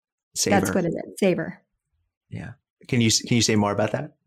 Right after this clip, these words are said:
Speaker 2: I think savor is coupled with the feeling of awe and the feeling of gratitude. And I think we don't spend enough time pausing and savoring of the fact that,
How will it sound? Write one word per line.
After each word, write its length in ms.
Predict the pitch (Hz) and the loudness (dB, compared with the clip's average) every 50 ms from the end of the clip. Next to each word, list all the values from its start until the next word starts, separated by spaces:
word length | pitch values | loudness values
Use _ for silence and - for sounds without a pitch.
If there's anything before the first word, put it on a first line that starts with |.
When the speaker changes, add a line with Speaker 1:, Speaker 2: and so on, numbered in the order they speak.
| _ _ _ _ _ _ _ _ _ _ _ _ _ - | _ _ _ _ _ _ _ _ _ _ _ _ _ -2
Speaker 2:
I 120 | 277 254 | 0 0
think 260 | - - 349 349 330 | 0 2 2 2 0
savor 560 | - - - 247 240 233 240 247 247 247 254 | 0 0 2 4 4 4 6 6 6 6 4
is 540 | 254 247 247 226 214 208 202 196 185 190 - - | 4 4 4 4 6 6 6 6 4 0 -4 -4
coupled 640 | - - - 220 208 233 226 214 214 214 208 - | -2 0 0 0 2 4 4 6 4 4 2 2
with 300 | - 202 185 180 170 - - _ _ - | 2 4 4 4 2 -2 -10 _ _ -6
the 400 | 202 226 214 196 190 185 180 180 180 | 0 2 4 6 6 6 4 4 2
feeling 360 | - 240 233 220 220 226 220 | 2 4 4 6 6 6 6
of 140 | 208 190 202 - | 4 4 2 2
awe 500 | 185 180 180 185 190 208 214 226 247 - - - | 2 2 4 4 4 4 4 2 2 -2 -2 2
and 300 | - 202 202 196 196 196 | 4 4 6 8 6 6
the 60 | 190 185 | 6 4
feeling 340 | - 214 202 190 185 185 | 4 4 6 6 6 6
of 160 | 180 165 165 - | 4 2 0 0
gratitude. 840 | - 175 160 175 196 214 208 - - 269 277 285 302 320 320 311 - - - - - - - - - | 0 2 2 4 4 2 2 2 4 4 6 6 6 6 6 4 0 -2 -12 -18 -18 -18 -10 -2 0
And 360 | 220 220 214 214 214 214 - 208 | 2 4 4 6 4 4 4 4
I 160 | 220 220 196 - - | 2 2 2 2 0
think 300 | - 254 240 233 226 - - - | 2 4 4 4 2 0 0 2
we 160 | 240 220 214 | 4 4 4
don't 560 | 190 202 - - 214 202 202 202 208 202 - | 4 2 2 2 2 4 6 4 4 2 0
spend 300 | - - - 214 208 202 | -4 0 2 4 6 8
enough 240 | 202 190 190 180 175 | 8 8 6 4 2
time 340 | - - - 185 185 180 190 | -2 0 2 4 4 4 4
pausing 460 | 196 - 185 180 175 170 190 185 180 | 2 2 2 2 4 4 4 4 4
and 120 | 175 175 180 | 4 2 0
savoring 720 | - - 202 185 175 175 185 175 175 175 175 175 175 - | 0 2 2 4 4 4 4 4 4 4 2 2 0 0
of 200 | - 185 175 - | 0 -2 -2 0
the 100 | 190 190 | 0 0
fact 320 | - - 185 180 180 - | 2 2 0 0 0 0
that, 240 | - 175 170 170 170 | 0 0 2 0 -2